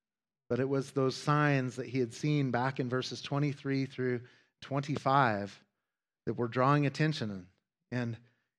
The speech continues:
and getting his attention. In conclusion, Nicodemus is a man who, by birthright and self,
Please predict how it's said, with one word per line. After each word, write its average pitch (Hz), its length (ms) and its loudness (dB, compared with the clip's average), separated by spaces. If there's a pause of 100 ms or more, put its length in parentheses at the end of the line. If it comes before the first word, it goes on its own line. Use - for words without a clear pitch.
(120)
and 117 160 -4
getting 139 260 2
his 147 240 0
attention. 107 480 -8 (2250)
In 117 100 -8
conclusion, 127 640 2
Nicodemus 139 580 0
is 117 120 -4
a 120 40 -4
man 131 380 2
who, 127 200 -2
by 117 300 0
birthright 131 580 2
and 123 140 -2
self, 139 460 2